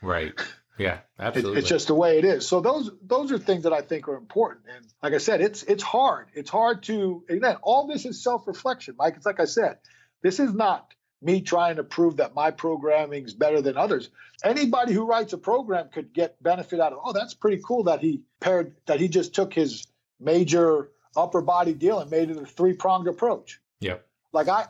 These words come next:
Speaker 2: I did a little exercise program the other day for myself. I was sore for days because I'm bad at this stuff where, and I was like, "Well, this would probably be a good tier, tier two or three movement,"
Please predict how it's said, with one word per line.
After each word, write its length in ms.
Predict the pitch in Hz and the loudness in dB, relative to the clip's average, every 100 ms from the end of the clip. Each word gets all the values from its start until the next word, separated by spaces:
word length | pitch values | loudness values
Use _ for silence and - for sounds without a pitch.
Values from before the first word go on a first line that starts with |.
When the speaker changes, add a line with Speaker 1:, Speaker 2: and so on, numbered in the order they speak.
| - | -2
Speaker 2:
I 140 | 185 | -2
did 240 | 220 240 190 | 0 0 0
a 60 | |
little 280 | 180 185 175 | 2 0 2
exercise 720 | 180 - 170 - 185 170 165 | 0 0 -8 -4 -2 0 -2
program 480 | - 185 180 175 180 | -2 -2 0 0 -2
the 140 | 175 | 0
other 160 | 175 170 | 0 2
day 160 | 190 233 | 2 0
for 160 | 160 | -2
myself. 440 | 151 147 - 214 147 | -4 -2 0 0 2
I 60 | |
was 180 | 147 143 - | 0 -2 0
sore 260 | 190 175 | 2 2
for 120 | 151 | 0
days 360 | 147 170 214 160 | 0 2 4 4
because 380 | 143 147 147 - _ _ - | 2 0 -2 -4 _ _ -4
I'm 180 | 143 139 | -2 0
bad 280 | 135 247 233 | 0 2 2
at 160 | 143 | 2
this 160 | 139 131 | 0 0
stuff 320 | - 151 135 | 2 0 2
where, 320 | 156 151 143 - _ _ - | 2 2 0 -6 _ _ -6
and 100 | 151 | -2
I 60 | 170 | 0
was 80 | 156 | 0
like, 120 | 135 | 0
"Well, 120 | 180 | 0
this 200 | 185 277 | 0 -2
would 120 | 311 | -6
probably 260 | - 165 160 | 0 0 0
be 200 | 143 156 | 0 0
a 60 | 135 | 0
good 320 | 151 160 - | 0 -2 -4
tier, 340 | - 190 175 - - | -4 -4 -4 -10 -4
tier 260 | 185 165 | 0 0
two 240 | 151 - 208 | 0 0 4
or 140 | 165 | 2
three 320 | 147 196 277 | 2 2 2
movement," 540 | 214 156 147 139 147 | 4 4 2 2 -4